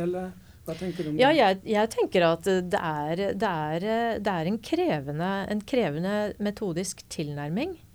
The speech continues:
Speaker 2: Ehm, fordi det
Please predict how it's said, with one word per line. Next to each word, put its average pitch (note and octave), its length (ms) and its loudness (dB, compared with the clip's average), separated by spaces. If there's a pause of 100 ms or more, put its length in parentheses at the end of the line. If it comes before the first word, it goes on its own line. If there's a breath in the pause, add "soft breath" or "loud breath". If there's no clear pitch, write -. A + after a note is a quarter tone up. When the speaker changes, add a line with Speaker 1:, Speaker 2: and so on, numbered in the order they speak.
(640 loud breath)
Speaker 2:
Ehm, G#3+ 560 0 (220)
fordi G3 440 0
det A3+ 380 4